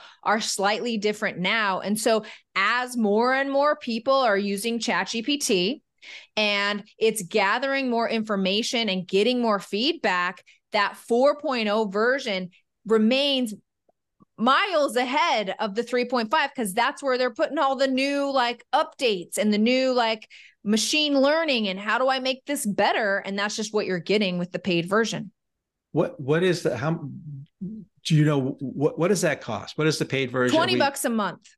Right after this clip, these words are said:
Speaker 2: Okay. So that's the, that, that, that's
Speaker 1: I
Speaker 2: the
Speaker 1: call
Speaker 2: difference.
Speaker 1: the Chat G P T the V A that you never have to pay, Peter. Now, you can pay twenty dollars a month to get an upgraded V A,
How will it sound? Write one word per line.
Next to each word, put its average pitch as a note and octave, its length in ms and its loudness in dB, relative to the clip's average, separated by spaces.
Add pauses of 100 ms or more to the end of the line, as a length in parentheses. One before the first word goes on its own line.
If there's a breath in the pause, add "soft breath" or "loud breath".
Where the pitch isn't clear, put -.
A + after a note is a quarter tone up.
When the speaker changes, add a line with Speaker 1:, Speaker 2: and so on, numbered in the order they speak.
(100)
Speaker 2:
Okay. G2 340 -10 (100)
So - 180 -4
that's A2+ 260 -4
the, A2+ 320 -2 (100)
that, B2+ 360 -4
that, B2+ 240 -2
that's C#3 220 2
Speaker 1:
I F4+ 60 0
Speaker 2:
the - 60 -4
Speaker 1:
call B4+ 160 0
Speaker 2:
difference. - 220 -4
Speaker 1:
the G4 60 0
Chat F4+ 180 -2
G F4+ 140 -2
P D#4+ 200 -2
T B3 360 -4
the G#3+ 160 0
V C4 360 0
A C#4 380 2
that G#3 120 -4
you B3 180 -2
never A3 300 -2
have G#3 180 -2
to G3+ 80 -8
pay, F3 280 0
Peter. F#3+ 320 -2
Now, G3 220 0
you G#3 140 -6
can F4 140 -6
pay E4 180 2
twenty C4 260 0
dollars A#3 260 2
a G3+ 40 -6
month G#3 220 -2
to B3+ 60 -4
get G#3 120 -2
an F#3 80 -2
upgraded C4 420 0
V C#4+ 180 -2
A, D4 180 2